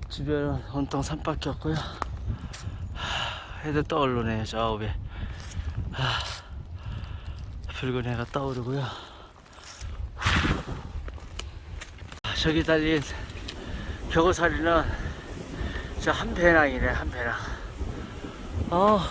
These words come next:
바람 너무 부는데.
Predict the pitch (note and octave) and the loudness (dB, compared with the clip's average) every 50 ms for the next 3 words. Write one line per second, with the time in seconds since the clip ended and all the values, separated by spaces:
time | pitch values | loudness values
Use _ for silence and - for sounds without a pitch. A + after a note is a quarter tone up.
0 | - - D3+ D#3+ D#3+ E3 D#3+ C#3 A2+ - - - - - - - - - - - | -2 2 4 8 8 10 8 8 6 2 -2 -6 -6 -6 -6 -8 -6 -8 -6 -6
1 | - - - - - - - - - - - - D3 D#3 D#3+ D#3 D3 C#3+ D3 C#3 | -4 -6 -6 -6 -6 -8 -6 -4 -4 -4 0 6 8 8 8 8 6 4 4 4
2 | C3+ C3 B2 - E3+ G3 | 6 4 4 6 6 6